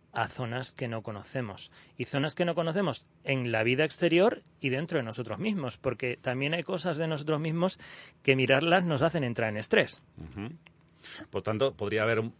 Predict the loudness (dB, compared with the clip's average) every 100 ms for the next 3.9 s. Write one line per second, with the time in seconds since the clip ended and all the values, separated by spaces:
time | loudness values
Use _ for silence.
0 | -2 0 2 2 2 2 0 -4 _ _
1 | -20 -8 -2 0 0 0 0 -2 -2 _
2 | -14 -2 0 2 0 -2 -4 -6 -4 -2
3 | 0 0 -2 -6 -4 -2 0 -2 -4